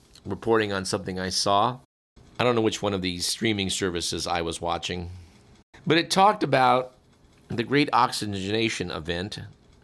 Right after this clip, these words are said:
that took place in planet Earth about two point four million years ago. It's a fascinating subject. If you or I could get into a time machine and go back two point four million years and step out, we'd be dead pretty quickly 'cause there ain't enough oxygen to breathe.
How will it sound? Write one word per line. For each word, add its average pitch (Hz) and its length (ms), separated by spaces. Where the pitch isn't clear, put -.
that 92 200
took - 200
place 92 440
in 90 100
planet 92 340
Earth 92 220
about 90 320
two 110 160
point 98 380
four 98 440
million 92 380
years 92 260
ago. 123 360
It's - 120
a - 40
fascinating 107 640
subject. 101 520
If 95 140
you 151 140
or 147 100
I 147 160
could 110 160
get 123 100
into 117 200
a 110 40
time 139 300
machine 117 340
and 98 120
go 110 120
back 107 280
two 123 160
point 117 260
four 113 220
million 104 300
years 101 300
and 90 120
step - 320
out, 113 200
we'd 147 140
be 107 80
dead 98 340
pretty 110 200
quickly 113 360
'cause 82 300
there 92 100
ain't 110 200
enough 110 240
oxygen 101 480
to 90 40
breathe. 73 440